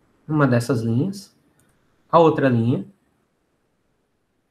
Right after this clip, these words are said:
Clico aqui em outra parte, e agora eu posso dar uma dimensão. A minha dimensão é um vírgula sete vezes o meu diâmetro. Então, dezessete milímetros.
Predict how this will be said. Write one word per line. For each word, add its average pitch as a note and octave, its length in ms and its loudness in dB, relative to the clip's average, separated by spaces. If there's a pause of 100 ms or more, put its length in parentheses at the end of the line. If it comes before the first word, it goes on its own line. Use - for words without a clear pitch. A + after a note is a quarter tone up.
(300)
Clico D3 220 -2
aqui C3 180 -4
em B2+ 60 0
outra A#2+ 260 0
parte, C3 640 -4
e G#3 120 0
agora E3 480 4
eu G#3 100 -4
posso E3+ 320 -4
dar D3 80 -2
uma D3 120 -2
dimensão. C#3+ 680 -4 (580)
A A#2+ 100 0
minha G3 280 2
dimensão B2+ 600 -4
é C3 60 -2
um A3 280 4
vírgula D#3 460 0
sete B2 400 -4
vezes B2+ 640 -4
o E3+ 60 -8
meu D#3 180 -2
diâmetro. D3+ 580 -2 (720)
Então, D3 200 -8 (220)
dezessete D#3+ 840 -4
milímetros. C3 840 -8